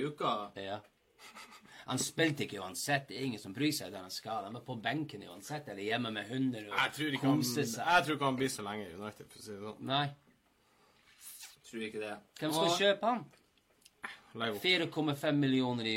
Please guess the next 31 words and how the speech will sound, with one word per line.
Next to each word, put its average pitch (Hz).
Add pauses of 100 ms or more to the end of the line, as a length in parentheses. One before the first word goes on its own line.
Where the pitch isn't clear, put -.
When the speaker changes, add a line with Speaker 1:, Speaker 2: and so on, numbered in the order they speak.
Speaker 2:
uke. 107
Ikke 214
ingen 247
har 107
penger 110
til 98
å 98
kjøpe 98
han. 90
Speaker 1:
han 151
har 170
også 175
for 160
øvrig 151
like 165
mange 135
mål 139
som 120
han 113
Omar 127
Nias 123
og 120
han 113
Lewis 110
Dunk. 120 (460)
Det 135
er 160
jo, 139
eh, 120 (280)
virkelig 131 (240)
imponerende. 113